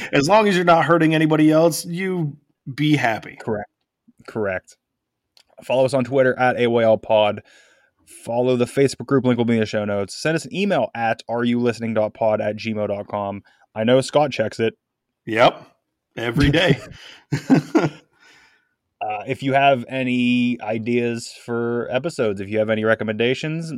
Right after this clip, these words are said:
Speaker 2: maybe we'll get to 'em at some point. Send 'em in. You know, we'll at least throw 'em on the list, if nothing else. Or it
Speaker 1: Yeah.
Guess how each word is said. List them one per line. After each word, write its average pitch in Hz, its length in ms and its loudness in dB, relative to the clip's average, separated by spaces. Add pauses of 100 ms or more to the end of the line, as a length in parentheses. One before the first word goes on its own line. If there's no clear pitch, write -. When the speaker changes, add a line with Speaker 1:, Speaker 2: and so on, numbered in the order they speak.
(260)
Speaker 2:
maybe 143 680 -2
we'll 208 140 -8
get 226 160 -6
to 240 80 -2
'em 226 80 -2
at 220 80 -6
some 233 160 -2
point. 269 260 -4
Send 262 160 -2
'em 311 100 -6
in. 311 200 -8 (160)
You 156 100 -8
know, 214 80 -6
we'll 208 140 2
at 214 80 4
least 220 160 -2
throw 185 80 2
'em 160 80 -2
on 147 80 -2
the 139 40 -2
list, 135 280 2
if 107 80 -2
nothing 104 300 -2
else. 98 280 -8
Or 143 240 4
it 131 80 2
Speaker 1:
Yeah. 151 160 0